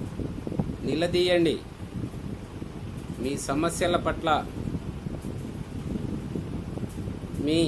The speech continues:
భవిష్యత్తు పట్ల మీరు నిలదీయండి. ఎవ్వరు మీకు హామీ ఇవ్వగలుగుతాడో,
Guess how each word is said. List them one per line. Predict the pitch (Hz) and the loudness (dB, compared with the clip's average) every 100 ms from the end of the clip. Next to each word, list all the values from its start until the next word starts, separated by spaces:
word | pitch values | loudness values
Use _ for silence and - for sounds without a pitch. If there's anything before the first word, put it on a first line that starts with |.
| - - - - - - - - - - - - - - - - - - - - - - | 2 0 -2 -6 -2 2 2 0 -6 -6 -4 -4 -6 -4 -4 -2 -2 -2 -4 -4 -2 0
భవిష్యత్తు | 143 175 175 185 170 156 | 4 4 6 4 4 2
పట్ల | 156 165 147 - - - - - - - - - 123 | 2 4 4 2 -4 -6 -6 -6 -6 -8 -8 -2 2
మీరు | 151 165 147 | 2 4 4
నిలదీయండి. | 151 160 160 165 156 151 131 - - - - - - - - - - - 120 135 | 4 4 4 6 6 4 2 -2 -6 -6 -6 -4 -4 -4 -4 -6 -6 -4 0 0
ఎవ్వరు | 151 170 170 143 - - - - - 151 | 6 6 6 2 0 -6 -6 2 4 6
మీకు | 147 165 165 147 | 4 2 0 2
హామీ | 135 160 165 160 | 4 4 4 4
ఇవ్వగలుగుతాడో, | 151 151 151 156 147 151 147 147 | 2 2 4 4 2 4 4 6